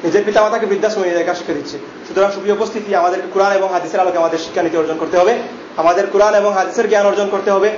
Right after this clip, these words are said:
যেই জ্ঞান অর্জন করতে পারলে নিজের ব্যক্তি থেকে শুরু করে নিজের পরিবার, নিজের সমাজ, নিজের রাষ্ট্র, গোটা বিশ্বকে আমরা সুন্দর একটি রাষ্ট্র হিসাবে, গোটা বিশ্বকে সুন্দর একটি বিশ্ব হিসাবে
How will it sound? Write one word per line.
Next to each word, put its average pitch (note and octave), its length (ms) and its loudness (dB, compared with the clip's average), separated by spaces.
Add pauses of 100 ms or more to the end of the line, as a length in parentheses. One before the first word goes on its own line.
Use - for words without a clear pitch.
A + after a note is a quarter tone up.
(240)
যেই G3 160 4
জ্ঞান G#3+ 220 4
অর্জন G#3+ 280 0
করতে G#3+ 220 -2
পারলে G#3 260 2 (300)
নিজের F3+ 300 2
ব্যক্তি G#3 280 0
থেকে A#3+ 180 4
শুরু A3 180 2
করে A3 240 2
নিজের G#3 280 0
পরিবার, G#3+ 320 4
নিজের G#3+ 180 2
সমাজ, G3+ 320 2
নিজের G3 200 0
রাষ্ট্র, G#3 260 2
গোটা G3+ 180 2
বিশ্বকে A3+ 520 2 (220)
আমরা F#3 200 2
সুন্দর G3+ 380 2
একটি A3+ 580 0 (320)
রাষ্ট্র F#3+ 480 2
হিসাবে, G#3+ 320 2
গোটা G3+ 260 0
বিশ্বকে G3+ 300 0
সুন্দর G#3 240 0
একটি A3 160 0
বিশ্ব G#3 260 0
হিসাবে G#3+ 440 2